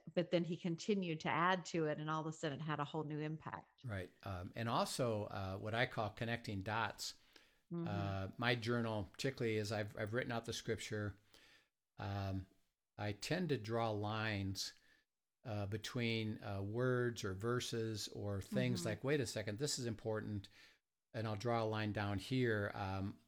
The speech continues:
Speaker 2: I'll, I'll write, I'll put an arrow next to something, um, and then I'll write a little bit about that, that,
Speaker 1: Mm.
Speaker 2: um, "I've gotten this insight about this, uh, this particular verse. Uh, here's what I've,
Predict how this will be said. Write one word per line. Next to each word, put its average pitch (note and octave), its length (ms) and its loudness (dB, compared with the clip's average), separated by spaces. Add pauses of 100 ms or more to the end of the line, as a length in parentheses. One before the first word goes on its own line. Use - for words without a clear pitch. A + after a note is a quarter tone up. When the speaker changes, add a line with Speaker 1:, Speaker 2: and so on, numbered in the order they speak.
(160)
Speaker 2:
I'll, G2 320 -2
I'll G#2+ 180 0
write, C3 360 4
I'll G#2+ 100 -2
put D#3 200 2
an A2+ 240 2
arrow B2 480 4 (680)
next A2+ 260 -2
to A2 100 -4
something, G#2 680 -2 (200)
um, F#2+ 320 -4
and A2+ 180 0
then B2 100 2
I'll A#2 140 2
write A#2 360 4
a B2 40 2
little A2+ 240 0
bit A2 140 0
about G#2 420 -2
that, E2 280 -6 (100)
that, G#2 320 0 (280)
Speaker 1:
Mm. F#3 260 -4 (200)
Speaker 2:
um, F#2+ 480 -2
"I've G#2+ 160 -4
gotten A#2+ 320 0
this A2+ 240 0
insight A2 460 -2
about G2+ 380 -4
this, G2 460 -2 (200)
uh, G2 300 -4
this A#2+ 180 -2
particular A2+ 540 -4
verse. G2 500 -4 (760)
Uh, F#2+ 380 -2
here's A#2 340 0
what A2+ 120 0
I've, G2+ 180 -2